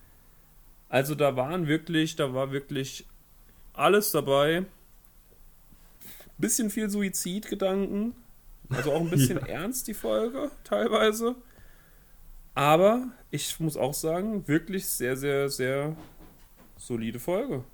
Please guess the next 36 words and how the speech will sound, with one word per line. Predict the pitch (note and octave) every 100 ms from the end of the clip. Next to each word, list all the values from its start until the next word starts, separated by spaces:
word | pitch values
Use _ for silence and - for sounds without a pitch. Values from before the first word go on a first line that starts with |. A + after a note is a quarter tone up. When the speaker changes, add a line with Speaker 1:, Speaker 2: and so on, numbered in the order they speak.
| - - - - - - - - - -
Speaker 2:
Ja. | G2 G2+ A2 A2+ - - - - -
Ich | -
hab | -
grad | C#3 B2
durchgeguckt, | C#3 - G#2 - A2+ -
es | -
gibt | - -
schon | B2 G#2
einige | A2+ A#2+ A2+ A2
interessante | A2 A2+ - - A2 A#2
Folgen | G#2+ - G2+ G#2 G2+
noch. | G2 G2 - - - - -
Aber, | G2+ G2+ G#2 G2+ G2+ G#2 - - -
ja. | G2 F#2+ F#2+ G2 - - -
Angry | C#3+ D#3 B2+
Dad, | B2 C#3 C#3
der | A#2
Film. | - B2+ A#2 G#2 G#2
Speaker 1:
Oh | - C3
ja, | A#2+ G2 - D3+ -
Speaker 2:
<laughs> | G#3+ - C#4+
Speaker 1:
auch | -
klasse. | A#2 A2+ A#2+ - - - - - - - - - -
Speaker 2:
Das | -
ist, | -
glaub | B2
ich, |
die | A#2+
Fortsetzung | - D3 F3+ G#2 A2
von, | G#2 G#2+
zu | G#2 G#2+
der | G2
Angry | G#2 A#2
Speaker 1:
Ja. | A2 C3
Speaker 2:
Dad-Folge, | C3+ - G#2 G2+
oder? | G2+ A#2+ D3